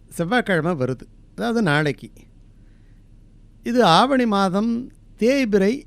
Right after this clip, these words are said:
ஏகாதேசி. இந்த ஏகாதேசிக்கு என்ன பேருன்னா, ரொம்ப அற்புதமான பேர், காமிகா ஏகாதேசி அப்படின்னுட்டு பேர்.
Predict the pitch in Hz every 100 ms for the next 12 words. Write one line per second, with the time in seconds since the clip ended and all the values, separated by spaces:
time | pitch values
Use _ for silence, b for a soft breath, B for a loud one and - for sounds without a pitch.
0 | - 143 165 160 143 123 117 - - -
1 | - - - - 160 208 254 202 170 190
2 | 214 185 190 175 165 160 190 196 160 170
3 | 131 160 156 165 180 226 147 143 127 -
4 | - b b b b b - 156 180 240
5 | 214 220 208 175 175 165 156 143 127 147
6 | 147 151 - 123 127 160 139 107 127 123